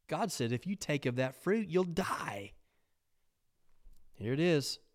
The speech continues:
What did she do? "Well, baby, let's get some of that fruit."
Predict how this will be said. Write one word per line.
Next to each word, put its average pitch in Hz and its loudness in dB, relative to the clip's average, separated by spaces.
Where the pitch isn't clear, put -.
What 127 4
did 151 2
she 160 0
do? 180 2
"Well, 120 6
baby, 165 4
let's 160 2
get 165 0
some 175 0
of 175 2
that 175 2
fruit." 202 4